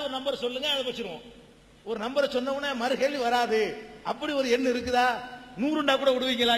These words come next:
அதுல நூறு, நூத்தி ஒண்ணு வச்சா என்ன அப்படின்னு கேட்கத்தான் செய்வீங்க. அப்ப இது வந்து கேள்வியில இருந்து தப்பிக்க முடியாது.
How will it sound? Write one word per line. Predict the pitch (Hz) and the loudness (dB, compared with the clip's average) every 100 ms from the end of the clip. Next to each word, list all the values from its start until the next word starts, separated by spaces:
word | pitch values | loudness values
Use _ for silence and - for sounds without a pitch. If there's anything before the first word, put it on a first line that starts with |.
| 220 | 2
அதுல | 240 247 226 | 0 0 0
நூறு, | 262 240 | 0 0
நூத்தி | 247 247 262 | 0 -4 -2
ஒண்ணு | 240 | 0
வச்சா | 233 233 | 0 0
என்ன | 202 208 190 - - - - | -2 -6 -8 -14 -20 -20 -8
அப்படின்னு | 185 254 262 | -6 -4 -2
கேட்கத்தான் | 214 196 254 196 | -2 0 0 0
செய்வீங்க. | 190 151 139 - - - - | 0 -2 -8 -10 -18 -6 -2
அப்ப | 240 254 | 0 2
இது | 262 269 | 2 0
வந்து | 285 269 | 0 2
கேள்வியில | 240 285 277 269 | 2 2 2 0
இருந்து | 269 - | 2 0
தப்பிக்க | - 247 | -2 -2
முடியாது. | 240 254 247 160 | -2 2 2 2